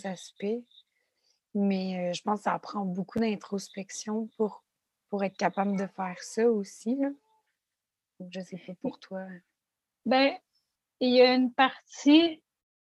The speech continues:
Speaker 2: qu'elle accepte pas ma version des faits, puis qui est encore de son bord à lui. Puis dans toute cette histoire-là, avec l'histoire de la tentative de suicide, là,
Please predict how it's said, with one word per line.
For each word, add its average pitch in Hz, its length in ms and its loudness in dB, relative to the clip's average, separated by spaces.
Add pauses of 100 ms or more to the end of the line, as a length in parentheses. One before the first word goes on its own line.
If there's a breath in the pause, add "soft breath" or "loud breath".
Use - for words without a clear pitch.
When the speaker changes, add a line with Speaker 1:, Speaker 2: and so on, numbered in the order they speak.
(680)
Speaker 2:
qu'elle 254 220 8
accepte 233 480 2 (100)
pas 262 320 6 (1160)
ma 254 220 6
version 247 380 2
des 233 140 4
faits, 233 380 0 (1120)
puis - 160 -2
qui - 100 2
est 247 220 8
encore 254 520 10 (140)
de 233 200 2
son 247 280 2
bord 240 300 6
à 226 80 4
lui. 226 340 -4 (1120)
Puis 247 280 0 (220)
dans 247 240 6
toute 294 200 0
cette 254 200 6
histoire-là, 233 720 6
avec 233 320 2 (240)
l'histoire 240 400 6
de 220 60 0
la 226 80 2
tentative 233 500 0
de 233 100 4
suicide, 233 500 2
là, 240 240 4